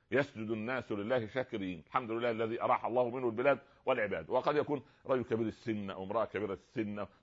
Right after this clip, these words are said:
لكن والعياذ بالله وجوده يعني سبحان الله شر في الحياة. نسأل الله أن يجعلنا إن عشنا حن الناس إلينا وإن متنا ترحموا علينا.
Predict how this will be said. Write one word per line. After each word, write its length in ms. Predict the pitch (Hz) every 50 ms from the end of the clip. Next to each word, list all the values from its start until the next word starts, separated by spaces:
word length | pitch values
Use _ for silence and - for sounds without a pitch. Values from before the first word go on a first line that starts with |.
| _
لكن 360 | 104 101 98 - 214 - 131 127
والعياذ 280 | 123 117 117 139 139
بالله 180 | 135 127 127 135
وجوده 520 | 135 135 131 90 156 170 208 196 233 220 - - _ _ _ _ _ _ _ -
يعني 240 | 110 113 127 127 117
سبحان 340 | - 95 - - 156 156
الله 200 | 147 139 143 143 - - - _ _
شر 300 | - - 151 147 143 120
في 80 | - -
الحياة. 360 | - - - 87 87 85 76 -
نسأل 320 | 113 120 - - 113 110
الله 160 | 110 120 131
أن 260 | 135 135 - 113 117 113
يجعلنا 680 | 113 107 101 110 95 104 127 120 117 104 101 92 - - -
إن 120 | 110 110
عشنا 460 | 104 120 143 123 - - 104 95 82 - _ _ _ _
حن 300 | - - 127 127 135 131
الناس 320 | 123 127 135 143 131 113 -
إلينا 340 | 127 127 131 139 143 135
وإن 200 | 135 139 139 135
متنا 340 | 151 165 156 156 151 139 139 - - _ _ -
ترحموا 440 | 127 113 - - - 113 110 92
علينا. 260 | 90 87 85 76 69